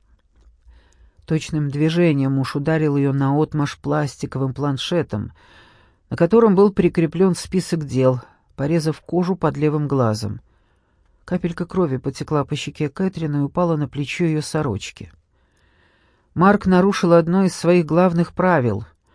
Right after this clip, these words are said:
никогда не наносить раны в том месте, где это могут заметить посторонние. «Смотри, что ты заставила меня сделать!» Он был в ярости. «Никогда не лги мне!»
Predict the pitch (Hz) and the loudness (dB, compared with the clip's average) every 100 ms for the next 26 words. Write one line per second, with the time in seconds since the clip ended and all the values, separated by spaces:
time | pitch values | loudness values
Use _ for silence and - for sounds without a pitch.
0 | _ _ _ _ - 147 180 202 214 208 | _ _ _ _ -4 2 4 6 4 2
1 | 180 185 170 156 156 165 160 160 160 196 | 4 6 6 4 4 2 2 2 0 -2
2 | 175 175 180 156 - 170 151 151 170 - | 0 2 2 2 0 0 2 2 0 0
3 | 196 156 160 151 151 151 165 175 151 160 | -4 0 0 2 2 2 0 -2 2 2
4 | 156 151 151 147 165 - 175 160 131 113 | 2 0 -2 -6 -6 -4 0 2 2 0
5 | 95 80 - _ _ _ _ _ _ _ | -2 -6 -12 _ _ _ _ _ _ _
6 | _ _ _ - - 143 165 170 175 - | _ _ _ -18 -8 0 0 2 0 0
7 | 147 139 143 151 151 - 156 143 143 143 | -4 -2 -2 -2 -2 0 2 2 2 0
8 | 143 143 127 131 170 156 135 - - _ | 0 0 -2 2 4 6 4 -2 -14 _
9 | _ _ 156 147 143 143 151 143 113 - | _ _ -4 -2 -2 0 0 0 -2 -6
10 | - - _ _ _ - 180 190 202 202 | -16 -18 _ _ _ 0 2 4 4 4
11 | 190 156 165 143 143 127 117 98 82 | 4 4 2 2 2 2 0 -2 -6